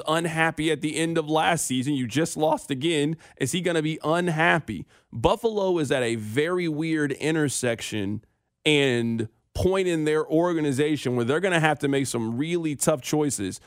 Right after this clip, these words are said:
if they wanna keep up with Kansas City. You could only do the Von Miller move because you hadn't paid Josh Allen yet.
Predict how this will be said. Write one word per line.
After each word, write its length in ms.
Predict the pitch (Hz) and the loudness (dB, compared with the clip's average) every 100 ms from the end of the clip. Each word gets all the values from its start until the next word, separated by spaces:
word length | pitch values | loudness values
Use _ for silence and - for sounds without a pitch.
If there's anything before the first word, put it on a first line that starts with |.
| _ - | _ -4
if 160 | 135 120 | -2 0
they 120 | 160 | 0
wanna 240 | 170 165 | 2 0
keep 340 | 143 - 175 160 | -2 -2 -2 0
up 160 | 156 | 0
with 120 | 147 | -2
Kansas 400 | 123 160 147 123 | -2 0 0 0
City. 320 | - 151 113 90 | 0 0 -2 -2
You 140 | 208 | -2
could 160 | 214 214 | -2 -2
only 360 | 214 202 233 226 | 0 0 0 -4
do 180 | 165 190 | -4 -2
the 120 | 165 | -2
Von 420 | 135 160 156 151 | 0 2 2 2
Miller 240 | 143 147 139 | 0 0 0
move 300 | 131 131 127 | 0 0 -2
because 280 | 127 143 | 0 0
you 100 | 127 | 0
hadn't 340 | 127 139 139 131 | 0 0 0 -2
paid 240 | 139 135 | 0 0
Josh 360 | 117 131 127 - | 0 0 0 0
Allen 360 | 120 110 104 | 2 2 -2
yet. 260 | 98 90 - | -4 -6 -8